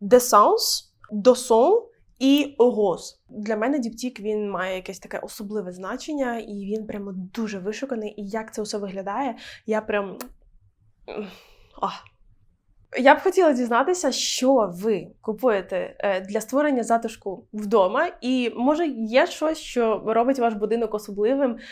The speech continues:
саме в холодний сезон. Поділіться ідеями в коментарях, бо я завжди в пошуку,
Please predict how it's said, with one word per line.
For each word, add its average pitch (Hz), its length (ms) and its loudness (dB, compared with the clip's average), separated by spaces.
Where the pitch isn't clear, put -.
саме 262 500 0
в 220 500 -2
холодний 220 720 2
сезон. - 380 -12
Поділіться 262 800 4
ідеями 226 680 0
в - 60 -18
коментарях, 214 580 2
бо 233 120 0
я 269 120 4
завжди 254 340 0
в 294 120 -8
пошуку, 220 800 -2